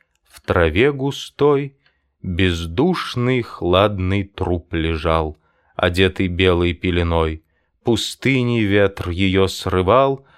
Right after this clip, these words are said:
кудрями длинными играл и даже не боялся дуть на эту девственную грудь,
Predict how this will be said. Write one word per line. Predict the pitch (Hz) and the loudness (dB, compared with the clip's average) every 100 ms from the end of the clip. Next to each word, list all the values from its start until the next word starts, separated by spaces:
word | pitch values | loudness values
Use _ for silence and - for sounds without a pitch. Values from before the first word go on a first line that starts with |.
| _ _ | _ _
кудрями | - 117 101 120 151 143 143 | 0 2 4 4 4 2 -2
длинными | 113 120 147 139 135 131 131 135 | 0 0 0 0 -2 -2 -2 -2
играл | 117 107 127 127 127 _ _ _ _ - | 0 2 4 2 -2 _ _ _ _ -6
и | 98 | -4
даже | 87 90 139 143 110 113 120 | -2 0 2 2 -2 -2 0
не | 117 107 110 | 0 -2 0
боялся | 101 101 123 131 123 - 113 | 0 2 2 0 -4 -4 -4
дуть | 98 156 156 - | -2 -4 -6 -4
на | 110 | -2
эту | 127 127 | -2 -2
девственную | 123 117 135 - 123 127 127 131 127 | 0 0 0 -4 -6 -2 -2 -2 -2
грудь, | 117 131 147 120 - | -4 -4 -2 -4 -8